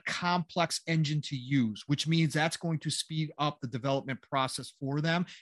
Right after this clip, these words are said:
as they try to go back and rework Splinter Cell into a modern day version. And I think that is going to be huge as well. Uh,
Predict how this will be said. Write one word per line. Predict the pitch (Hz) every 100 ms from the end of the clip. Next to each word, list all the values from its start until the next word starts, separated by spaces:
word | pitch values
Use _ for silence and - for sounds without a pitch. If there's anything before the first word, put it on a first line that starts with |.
| -
as | 156 151
they | 156
try | - 156 156
to |
go | 151 156
back | 117 139 143 -
and | 135 120 123
rework | 180 143 156 151
Splinter | - 151 143
Cell | - 147 135
into | 135 135 131
a |
modern | 123 127 139 143
day | 120 120
version. | 113 120 120 107 104 - _ _ _ _ -
And | 156
I | 147
think | 175 147 -
that | 151 170
is | 175 139
going | 160 147
to | -
be | 123 139
huge | 117 156 143 -
as | 131 110
well. | 117 117 110 - - _ _ -
Uh, | 156 139